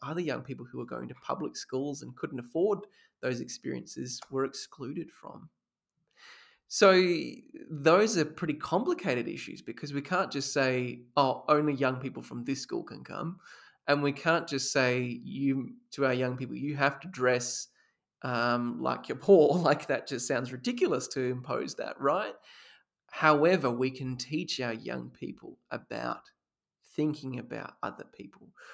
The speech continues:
We can teach our young people to, um, about how to include people who are not as well off as them, and how to include people who might be really different from them, not just in how they look, but also in how they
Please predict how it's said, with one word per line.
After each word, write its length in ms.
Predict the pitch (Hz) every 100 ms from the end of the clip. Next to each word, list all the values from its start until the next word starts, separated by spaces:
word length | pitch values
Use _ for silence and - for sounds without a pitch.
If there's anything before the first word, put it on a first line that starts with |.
| - -
We 100 | 151
can 220 | 151 143
teach 360 | - 170 190 147
our 120 | 117
young 320 | 120 117 117
people 320 | 120 123 123 120
to, 380 | 180 127 123 123 - - _ -
um, 720 | 127 117 123 120 120 - - _ _ _ _
about 280 | 135 127 120
how 400 | - - 139 165
to 200 | 165 135
include 540 | 135 123 123 127 127 -
people 260 | 131 -
who 220 | 139 135
are 60 | 139
not 340 | 143 165 - -
as 120 | 120
well 200 | 120 117 -
off 140 | -
as 80 | -
them, 260 | - - - _ _ _ -
and 100 | 147
how 240 | 139 151
to 140 | 175
include 460 | 165 139 - 139 131
people 400 | 143 131 135 135
who 400 | 135 139 143 143 147 _ _ _
might 360 | 123 123 127 -
be 260 | 131 127 127
really 320 | 123 147 160
different 560 | 156 151 196 208 202
from 300 | - 135 131
them, 300 | 127 117 117
not 220 | 131 - -
just 220 | 135 131
in 80 | 127
how 180 | 120
they 120 | 113 104
look, 400 | 143 202 208 175
but 100 | 170
also 280 | 214 -
in 80 | -
how 220 | 165 165
they 160 | 170 139